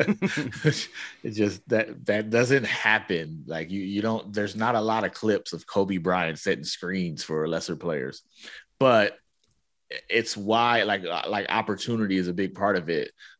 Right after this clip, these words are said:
Um, he is essentially using himself as a sacrifice for the rest of the team. Uh, and that makes players who otherwise wouldn't, you know, be able to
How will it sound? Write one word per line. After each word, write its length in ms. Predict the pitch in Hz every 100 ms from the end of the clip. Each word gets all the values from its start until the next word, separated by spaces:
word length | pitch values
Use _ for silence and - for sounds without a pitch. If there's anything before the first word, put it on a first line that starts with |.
| -
Um, 300 | 90 85 87
he 480 | - 123 127 135 -
is 640 | 110 104 95 92 90 - - - - _ _ _ _ _ - - 123
essentially 760 | 110 - 143 147 - 117 110
using 640 | 104 98 101 131 135 123 110
himself 640 | 113 107 - 117 107 - -
as 200 | 98 85
a 80 |
sacrifice 960 | - - 120 - 87 - 85 73 - - _ - _ -
for 100 | 98
the 100 | 87
rest 300 | 95 92 104
of 80 | 85
the 120 | 80
team. 400 | - 101 87 - _ _ _ _
Uh, 240 | 82 78 67
and 220 | 82 92
that 340 | 117 120 117 - - - _ _ _ _ -
makes 540 | 117 110 110 - -
players 400 | - 127 127 123
who 140 | 123 131
otherwise 640 | 127 139 139 143 143 135
wouldn't, 500 | 131 165 175 165 160
you 120 | 165 160
know, 380 | 143 139 143 - - - _ - _ _ 127 139 135 -
be 140 | 135 143
able 160 | 147
to 200 | 143 135